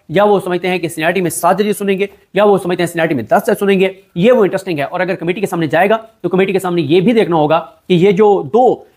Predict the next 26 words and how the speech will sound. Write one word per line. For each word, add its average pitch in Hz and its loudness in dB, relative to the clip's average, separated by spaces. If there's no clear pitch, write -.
दोबारा 175 2
भर्ती 170 -2
हुए 180 2
नौकरी 175 -2
पे 170 -4
जज 165 0
हैं, 160 -6
अ, 170 2
जस्टिस 170 0
सरदार 160 0
तारिक 160 0
मसूद 180 -4
और 170 -4
जस्टिस 170 0
मजहर 180 2
अलामी 160 0
खेल, 175 0
ये 170 4
दोनों 170 2
अगर 208 4
फुल 208 2
कोर्ट 185 0
की 160 -10
तश्कील 185 -2
पाती 175 -2
है 185 -4